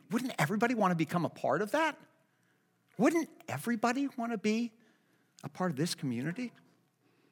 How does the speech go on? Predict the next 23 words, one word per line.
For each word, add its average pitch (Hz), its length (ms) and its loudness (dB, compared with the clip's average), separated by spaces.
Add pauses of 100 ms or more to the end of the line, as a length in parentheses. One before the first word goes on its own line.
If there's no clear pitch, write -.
(120)
All 254 160 8
I 311 60 8
could - 180 -2
come 196 200 4
up 233 160 4
with 156 240 2 (960)
in 202 100 6
explaining 202 560 6
why 180 240 8
everyone 160 480 4
isn't 165 600 2 (1200)
is 196 120 6
that 226 140 4
people 269 180 2
must 277 180 4
not 214 220 4
know, 254 220 8
or 175 160 4
they 190 80 2
must 233 200 0
not 254 120 6
at 208 160 -2
least 220 260 -4